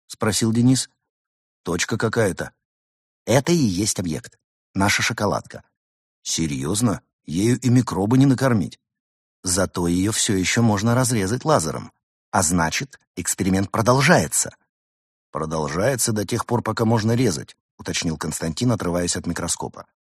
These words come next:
"Да". Константин пристально поглядел на Дениса и покачал головой. "Эх ты, а ещё учёный". Кролик нахмурился. "Это ещё что за наезды?" "Не понял".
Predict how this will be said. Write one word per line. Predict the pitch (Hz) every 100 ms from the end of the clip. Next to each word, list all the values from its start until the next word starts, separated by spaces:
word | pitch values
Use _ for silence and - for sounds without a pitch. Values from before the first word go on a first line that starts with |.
| -
"Да". | 90 104 - _ _ _ _ _ _
Константин | - - - 95 143 135
пристально | 117 104 - 87 87
поглядел | 85 80 82 87 123
на | 123
Дениса | 117 120 127 -
и | 120 -
покачал | 98 104 90 - 90
головой. | 87 85 65 55 - _ _ _ _ -
"Эх | 101 85
ты, | - 73 73 _ _
а | 80
ещё | 82 - 90
учёный". | 90 - 76 76 73 _ _ _ _ _ _ _ _ _
Кролик | - 90 90 -
нахмурился. | 131 151 104 71 64 - - _ _ _ _ _
"Это | 120 123
ещё | 87 -
что | - 80
за | 69
наезды?" | 78 82 71 64 - _ _ _ _ _ _
"Не | 98 95
понял". | - 82 78 87 120